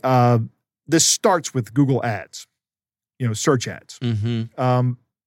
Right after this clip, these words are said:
Speaker 1: this is a problem that we've been talking about for a number of year, years with Google, uh, about, about their ads. And
Speaker 2: Mm-hmm.
Speaker 1: frankly, they're not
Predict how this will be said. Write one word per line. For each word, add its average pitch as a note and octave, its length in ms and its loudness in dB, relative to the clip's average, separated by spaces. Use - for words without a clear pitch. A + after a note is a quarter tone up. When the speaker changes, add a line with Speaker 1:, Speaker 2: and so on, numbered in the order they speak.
Speaker 1:
this A3+ 240 2
is A3+ 160 0
a F#3+ 60 2
problem D#3 720 0
that C3 300 0
we've D#3 360 -2
been F#3 120 -2
talking C#3+ 340 0
about B2+ 280 2
for C3 120 0
a C3 40 0
number D#3 260 2
of A2 100 2
year, A2+ 160 2
years C3 320 2
with G#2+ 160 -4
Google, A#2+ 420 2
uh, B2+ 380 4
about, C#3+ 420 0
about C#3 280 0
their B2+ 120 -2
ads. A#2+ 560 -2
And D#3+ 280 2
Speaker 2:
Mm-hmm. - 460 -8
Speaker 1:
frankly, G#3+ 320 2
they're D3+ 240 4
not E3 420 0